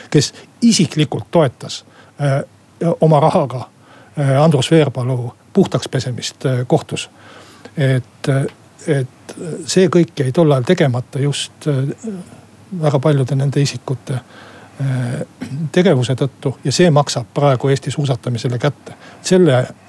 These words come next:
selle väljarookimise, ärajäämise vilju me, äh, praegu siis nagu peame siin, äh, noh, mõru näoga, äh, koristama.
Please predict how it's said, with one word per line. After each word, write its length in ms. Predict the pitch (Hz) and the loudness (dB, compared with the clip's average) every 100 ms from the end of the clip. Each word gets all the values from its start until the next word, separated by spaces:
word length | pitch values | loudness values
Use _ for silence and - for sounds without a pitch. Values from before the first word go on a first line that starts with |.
| - - | -20 -18
selle 520 | - 165 180 151 127 120 - _ - - - | -2 2 4 4 2 -2 -12 _ -20 -12 0
väljarookimise, 920 | 170 156 131 139 - 131 123 120 135 - - - - - - - | 2 4 4 0 -2 -6 -6 -6 -10 -12 -20 -20 -20 -20 -6 0
ärajäämise 640 | 170 147 135 123 127 131 | 4 4 4 2 -2 0
vilju 340 | 156 147 131 117 | 2 2 0 -2
me, 180 | 120 | -4
äh, 80 | 120 - - - 147 131 131 127 | -6 -10 -20 -8 -4 -2 -2 -4
praegu 360 | 127 151 131 131 | 0 2 2 -2
siis 280 | 120 123 - | -8 -8 -4
nagu 420 | 135 120 127 117 - - - - - - - | -2 -2 -4 -6 -10 -20 -20 -20 -20 -8 0
peame 380 | 135 123 120 123 | 2 2 0 -2
siin, 400 | 135 127 127 127 | -2 0 0 -2
äh, 260 | 123 127 123 - - | -2 -4 -6 -10 -4
noh, 120 | 139 143 | 0 4
mõru 220 | 151 147 | 4 4
näoga, 440 | 131 135 113 135 - - - - - - - - - | 4 2 0 -6 -10 -20 -20 -20 -20 -20 -18 -10 -6
äh, 200 | 117 120 | -2 0
koristama. 520 | 156 135 - - - | 2 2 2 -4 -8